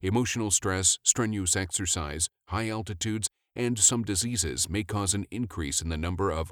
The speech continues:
R B Cs. Forty-five.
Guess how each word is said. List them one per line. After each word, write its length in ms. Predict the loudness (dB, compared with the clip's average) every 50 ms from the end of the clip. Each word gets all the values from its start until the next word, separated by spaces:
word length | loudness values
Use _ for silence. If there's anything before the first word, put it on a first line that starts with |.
| -6
R 180 | -4 -2 -2 -2
B 180 | -2 -2 0 0
Cs. 580 | 0 0 0 -2 -6 -10 -10 -8 -8 -8 -8 _ _ _ _ _ _ _ _ _ _ _ _ _ _ _
Forty-five. 720 | _ -2 0 2 2 2 0 -2 -4 -4 -6 -10 -14 -16 -20